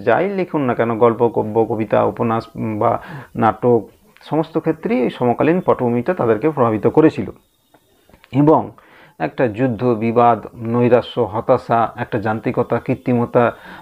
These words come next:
বিষণ্ণতা বোধ, যুদ্ধের প্র-, জন্যই তো এই সমস্ত ঘটনাগুলো ঘটছে। একটা ক্ষুধা, হাহাকারের বর্ণনা, একটা সামাজিক দ্বন্দ্ব থেকে আন্তর্জাতিক দ্বন্দ্ব, সংঘাত, সমস্ত কিছুই কবি মানুষকে প্রভাবিত করেছিল এবং তারই ফলশ্রুতি হিসেবে আমরা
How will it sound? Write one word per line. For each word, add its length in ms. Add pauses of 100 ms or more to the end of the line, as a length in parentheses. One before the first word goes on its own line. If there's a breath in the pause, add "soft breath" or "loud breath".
বিষণ্ণতা 580
বোধ, 280 (120)
যুদ্ধের 360
প্র-, 640
জন্যই 280
তো 100
এই 40
সমস্ত 280
ঘটনাগুলো 460
ঘটছে। 440 (360 loud breath)
একটা 200
ক্ষুধা, 360
হাহাকারের 540
বর্ণনা, 720
একটা 140
সামাজিক 460
দ্বন্দ্ব 280
থেকে 320 (320 loud breath)
আন্তর্জাতিক 640
দ্বন্দ্ব, 300
সংঘাত, 340
সমস্ত 340
কিছুই 340
কবি 180
মানুষকে 340
প্রভাবিত 400
করেছিল 320
এবং 160
তারই 240
ফলশ্রুতি 480
হিসেবে 200
আমরা 220